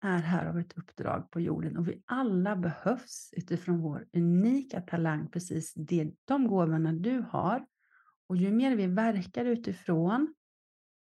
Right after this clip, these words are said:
vårt hjärta, våga vara i det, eh, då kommer vi också hjälpa hela planeten. För när människor hamnar på rätt plats där de hör hemma, då blir det som en vacker symfoni.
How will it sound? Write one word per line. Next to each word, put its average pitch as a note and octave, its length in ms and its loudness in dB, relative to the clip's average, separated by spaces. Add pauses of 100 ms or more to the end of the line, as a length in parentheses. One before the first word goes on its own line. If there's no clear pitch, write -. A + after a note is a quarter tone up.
(400)
vårt B3 380 0
hjärta, F3 380 -4
våga G#3+ 600 0
vara A#3 320 2
i E3+ 80 2
det, E3+ 400 -2 (960)
eh, F3+ 320 2 (580)
då A#3 260 0
kommer G#3+ 260 0
vi F#3+ 120 0
också F3+ 260 -4
hjälpa G3 300 -2
hela F3+ 140 2
planeten. A#3 720 -4
För F#3+ 80 -2
när G3 80 2
människor A3+ 380 2
hamnar A#3+ 400 -2
på F3+ 140 -2
rätt E3+ 300 -4
plats - 460 -4
där F3+ 140 -2
de F3 160 4
hör F3+ 100 4
hemma, G#3+ 540 2 (240)
då G#3 60 -6
blir G#3+ 240 2
det E3+ 80 -2
som F3+ 160 -2
en F#3 100 0
vacker F3 300 -4
symfoni. F#3+ 840 0